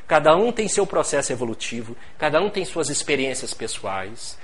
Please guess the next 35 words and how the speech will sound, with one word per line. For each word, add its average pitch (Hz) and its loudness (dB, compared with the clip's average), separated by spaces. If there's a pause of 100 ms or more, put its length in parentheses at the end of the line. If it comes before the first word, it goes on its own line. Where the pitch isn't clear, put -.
(240)
Não 196 6
vamos 202 6
empurrar 165 4
para 131 2
a - -8
goela 156 6
de 139 -2
ninguém 131 0
a 127 2
doutrina 117 -4
espírita. 127 -6 (380)
Não 220 6
vamos 220 6
achar 196 6
porque 165 -2
sou 170 0
espírita - -4
eu 139 -2
sou - -6
mais 131 0
inteligente, 127 -2
mais 120 -2
nobre 123 4 (280)
e 147 -2
que 147 2
eu 156 6
tenho 160 4
imunidade 135 6
espiritual. 127 4
Isso - -2
é - 4
insano, 160 2
isso 147 0
é - 4
loucura. 156 0